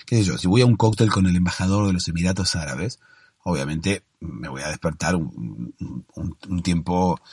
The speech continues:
eh, me voy a despertar antes, ¿no? Porque voy a tener que bañarme, voy a tener que arreglarme bien, porque el embajador de los Emiratos Árabes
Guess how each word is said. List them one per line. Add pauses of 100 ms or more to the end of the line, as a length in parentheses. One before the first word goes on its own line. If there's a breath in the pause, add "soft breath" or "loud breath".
(340 loud breath)
eh, (960)
me
voy
a
despertar
antes,
¿no?
Porque (200)
voy
a
tener
que
bañarme,
voy
a
tener
que (100)
arreglarme
bien,
porque (480)
el
embajador
de
los
Emiratos
Árabes